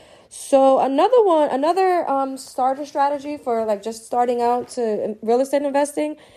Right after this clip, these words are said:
is called house hacking. So house hacking just means that you live in a home, like a multifamily or duplex, and then you live there, and with the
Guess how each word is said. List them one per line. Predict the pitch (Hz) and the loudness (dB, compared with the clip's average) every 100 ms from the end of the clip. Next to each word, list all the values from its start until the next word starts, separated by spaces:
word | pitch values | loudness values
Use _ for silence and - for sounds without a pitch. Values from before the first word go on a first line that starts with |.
| - _ | -20 _
is | 233 | -4
called | - 294 262 | 0 0 2
house | 262 269 | 2 0
hacking. | 269 185 180 - - - - | 0 -4 -4 -12 -18 -20 -8
So | - 262 | -2 0
house | 294 403 | 2 0
hacking | 370 370 370 | 0 0 0
just | 302 294 285 | 2 0 0
means | 294 294 | -4 0
that | 254 | 2
you | 240 254 | 2 2
live | 247 277 | 4 4
in | 269 | 0
a | 262 | 0
home, | 254 262 | 2 2
like | 226 214 | 2 0
a | |
multifamily | 220 226 240 233 226 226 226 226 220 220 - - - _ - | 0 0 -2 0 2 2 0 0 -2 -6 -18 -20 -20 _ -2
or | 196 | -2
duplex, | 190 240 247 226 226 - - _ _ _ _ _ _ _ _ _ - | 0 -2 2 2 2 -6 -18 _ _ _ _ _ _ _ _ _ -6
and | 240 | 0
then | 240 233 | 0 2
you | 240 294 | 0 4
live | 262 285 | 4 4
there, | 320 339 311 | 4 4 4
and | 240 240 214 | 0 -4 -4
with | 233 | -4
the | 240 | -4